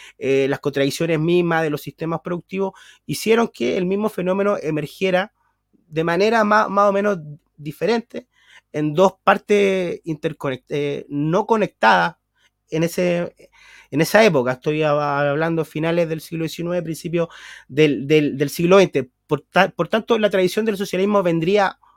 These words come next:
mucho antes del, del, del Partido Socialista en sí. En segundo lugar, pareciera que también es una particularidad del, del socialismo chileno el hecho de que,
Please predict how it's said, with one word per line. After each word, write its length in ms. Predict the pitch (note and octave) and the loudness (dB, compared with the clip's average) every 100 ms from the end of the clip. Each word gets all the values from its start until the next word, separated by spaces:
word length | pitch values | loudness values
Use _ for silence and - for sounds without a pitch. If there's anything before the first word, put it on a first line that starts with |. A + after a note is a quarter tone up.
| - | -4
mucho 340 | F3 A3 G3 | -2 0 2
antes 320 | F3+ G3 A#3 | 2 0 -4
del, 300 | G3+ F3 E3+ | -4 -6 -6
del, 280 | D#3+ D#3+ D#3+ | -4 -4 -6
del 140 | D3+ D3+ | -8 -8
Partido 320 | D3+ - E3+ | -6 -4 -4
Socialista 560 | - - D3+ D3+ E3+ | -6 -10 -6 -4 -4
en 60 | D#3+ | -6
sí. 240 | - A2 - - - - - - - - | -8 -12 -16 -20 -20 -20 -20 -20 -20 -6
En 100 | D3+ | -4
segundo 320 | D#3+ F#3+ B3 C4 | 0 2 4 6
lugar, 380 | A3+ A#3+ - - _ | 6 6 2 -6 _
pareciera 400 | F3 F3+ - A#3+ | -2 0 2 2
que 80 | A#3 | 2
también 320 | G3+ F#3+ G#3 | 0 2 2
es 60 | A3+ | 2
una 180 | A3 G3 | 2 2
particularidad 800 | F#3+ - F3 E3+ E3 C#3 C#3 | 0 -4 -4 0 0 2 2
del, 180 | G3 G#3+ | 2 -2
del 140 | G3 F#3+ | -6 -8
socialismo 540 | G3+ - G3 G3+ G3+ | -8 -6 -4 -2 -4
chileno 500 | - F#3 G3 G3 A3 _ _ _ _ _ - | -6 -4 -2 -4 -8 _ _ _ _ _ -12
el 100 | C3+ | -4
hecho 180 | D3+ E3 | -4 0
de 80 | E3 | 0
que, 180 | D3 | 0